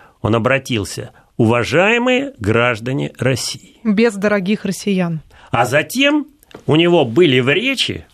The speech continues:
Speaker 1: вот я уж не знаю, как это так получилось, это придумал сам оратор или его спичрайтер, он сказал: «Сейчас мы сверяем наши помыслы». Обратите внимание на эту фразу.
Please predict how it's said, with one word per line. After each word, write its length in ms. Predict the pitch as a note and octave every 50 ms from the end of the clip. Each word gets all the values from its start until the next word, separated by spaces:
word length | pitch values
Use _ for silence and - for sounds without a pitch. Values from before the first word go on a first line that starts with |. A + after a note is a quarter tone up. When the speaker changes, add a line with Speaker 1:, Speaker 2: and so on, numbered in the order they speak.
| _ _ _
Speaker 1:
вот 180 | - G#2+ A2+ -
я 160 | D3 D#3+ D3+
уж 140 | C3+ - -
не 120 | C#3+ E3
знаю, 380 | D#3 A#2+ D3+ E3 D3 B2 A2 G#2+
как 220 | - C3+ A#2+ -
это 120 | A2+ F#2+ G2+
так 240 | - - G#2+ - -
получилось, 720 | - A2+ A2 B2 A#2+ - - A#3+ A#3+ G#3 C#3 - - - - - - - - -
это 260 | A#2+ B2 A#2+ C#3 A#2+
придумал 840 | - - - - C3 C3+ A#2 C3+ C3+ A#2+ G#2+ G2+ G2 - - - _ _
сам 380 | - - - E3 F3+ G#3 G#3+ - -
оратор 500 | A3 A3 A3 A3+ A3 A3 A3 A3+ A3 G#3
или 260 | - D#3+ C3+ C3 C#3
его 200 | C3 A#2+ A#2+ A2
спичрайтер, 720 | - - - F#2 - - A#2 B2 C#3+ D3+ D#3 - D3 B2
он 80 | A#2 G#2+
сказал: 460 | - - - A2+ A2 A2 G#2 G2 - - - - - - -
«Сейчас 560 | - - B2 C3 - - G#3 A3+ A3+ A3 -
мы 140 | B2+ B2+ B2+
сверяем 760 | A#2+ - - G#2+ A#2+ B2 B2 C#3+ F#3 G3 G3+ G3 F#3+ D#3+ C#3
наши 300 | D3 D3 C#3 - - D3
помыслы». 720 | - - - D3 B2 G#2+ F2 D#2+ D2+ - - - D#3 - - _ _ _ _ _ _
Обратите 440 | - F#2 A2+ A#2 C#3 - F#3+ B2+ C#3+ E3
внимание 340 | F#3 F#3+ G3+ G#3 F#3+ E3+ D3+
на 100 | C#3+ C#3+
эту 140 | C#3+ - -
фразу. 400 | - D3+ C#3+ G#2 E2 - -